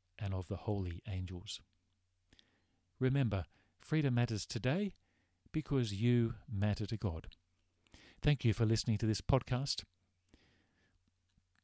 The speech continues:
If you want to find out more about Freedom Matters Today, please go to our website at freedom matters today dot com and subscribe to our daily blog, which will be sent to your inbox every morning.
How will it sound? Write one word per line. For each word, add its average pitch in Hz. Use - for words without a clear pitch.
If -
you 104
want 117
to 113
find 120
out 104
more 131
about 92
Freedom 123
Matters 113
Today, 160
please 139
go 120
to 107
our 101
website 123
at 101
freedom 139
matters 117
today 113
dot 98
com 92
and 160
subscribe 156
to 101
our 98
daily 123
blog, 170
which -
will 110
be 101
sent -
to 120
your 104
inbox 113
every 110
morning. 101